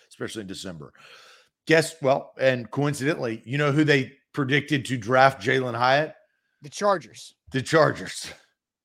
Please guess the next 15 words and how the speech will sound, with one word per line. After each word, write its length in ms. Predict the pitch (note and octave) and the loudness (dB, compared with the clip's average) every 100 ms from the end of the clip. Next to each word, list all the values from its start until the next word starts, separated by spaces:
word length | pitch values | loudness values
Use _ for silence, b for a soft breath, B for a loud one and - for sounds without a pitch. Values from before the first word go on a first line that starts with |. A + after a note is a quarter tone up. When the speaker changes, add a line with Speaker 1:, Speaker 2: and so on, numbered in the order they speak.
| _ _ _ _ | _ _ _ _
Speaker 2:
I 100 | D#3+ | -12
saw 260 | D#3+ G#3 E3+ | 0 2 2
it 100 | D#3 | -2
too. 220 | F#3+ - _ | -10 -10 _
So 100 | - | 4
let's 200 | C#4 E4 | 6 8
talk 180 | - E4 | 8 6
about 200 | D4 C4 | 6 4
the 100 | G#3+ | 0
Chargers. 540 | F3+ G3+ D#3+ A#2+ G2+ b b b - | -2 -2 -2 -10 -20 b b b -6
Speaker 1:
Mm-hmm. 100 | G#3+ | 6
Speaker 2:
I've 220 | D#4 D#4+ | 6 8
got 180 | E4+ C#4+ | 6 4
a 60 | |
stat 540 | - - B3+ G#3 E3 | 0 -4 2 2 2